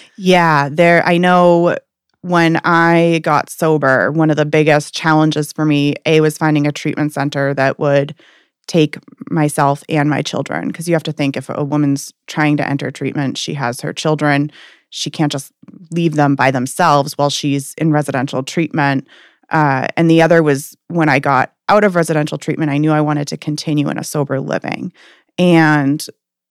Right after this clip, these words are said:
it's very, very hard to find. I, there's only one that I know of, um, in this local area that provides sober living for women who need to bring their children with them. So I was able to, you know,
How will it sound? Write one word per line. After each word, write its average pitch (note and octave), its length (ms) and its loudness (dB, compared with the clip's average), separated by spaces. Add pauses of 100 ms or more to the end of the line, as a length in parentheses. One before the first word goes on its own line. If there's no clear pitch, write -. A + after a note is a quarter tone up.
(120)
it's - 260 -10
very, D3+ 460 2
very C3 220 0
hard D3 260 -4
to E3 80 -8
find. - 440 -6
I, D#3+ 220 2
there's E3 240 2
only D3 180 2
one C3+ 440 -4 (100)
that D3 80 -4
I C#3 140 -2
know E2+ 200 -2
of, G2+ 320 -8 (140)
um, D3+ 400 0 (600)
in E3 100 0
this D3 220 -2
local D3 360 -2
area - 500 -4 (440)
that E3 260 0
provides D#3 600 -4
sober D3 260 -4
living - 280 -6
for - 160 -6
women - 420 -6
who E3+ 160 -6
need D#3+ 160 -4
to F3 80 -10
bring F2 180 -6
their F2+ 140 -10
children - 360 -10
with - 120 -12
them. - 420 -12
So - 480 0 (340)
I F3 120 4
was F#3 220 4
able E3 280 2
to, D3 460 -2 (160)
you F3 140 -6
know, D#3+ 200 -8